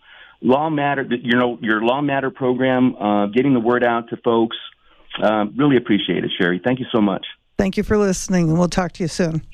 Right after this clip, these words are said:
Speaker 1: Take care. Bye-bye.
Speaker 2: All right. Bye-bye. Okay, in the studio, we were supposed to have Jennifer in the studio this morning. We were gonna talk about threat mitigation, but she's n-, under the weather. Jennifer, I hope you feel better. And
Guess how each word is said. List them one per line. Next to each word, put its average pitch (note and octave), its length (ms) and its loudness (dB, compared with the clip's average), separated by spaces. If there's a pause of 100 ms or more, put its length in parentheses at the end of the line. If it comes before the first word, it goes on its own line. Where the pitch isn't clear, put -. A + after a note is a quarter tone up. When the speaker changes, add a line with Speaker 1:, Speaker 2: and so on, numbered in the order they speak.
(760)
Speaker 1:
Take A2+ 200 2
care. F#2+ 160 -2
Bye-bye. G#2 280 0
Speaker 2:
All E3 60 4
right. D#3+ 240 -2
Bye-bye. E3+ 380 0 (1400)
Okay, G#3+ 300 2
in A#3 120 0
the C#4 80 4
studio, B3 480 4
we G3+ 180 6
were F4+ 120 4
supposed A#3+ 420 2
to B3+ 60 2
have A3 200 4
Jennifer G3+ 460 4
in A3 100 4
the G#3+ 80 4
studio F#3+ 480 4
this G#3+ 220 2
morning. A3 340 6
We F#3 80 6
were E3+ 120 4
gonna F3 200 4
talk F3 280 0
about E3 260 0
threat F3+ 300 0
mitigation, G3+ 800 4
but F3 220 0 (340)
she's E3 200 -2
n-, F#3 100 0 (120)
under G3+ 240 4
the C4+ 100 4
weather. G3 520 2 (260)
Jennifer, F3 360 4
I G3 80 4
hope F3 220 2
you F#3+ 60 2
feel F3+ 240 4
better. E3 380 0 (600)
And F3 760 2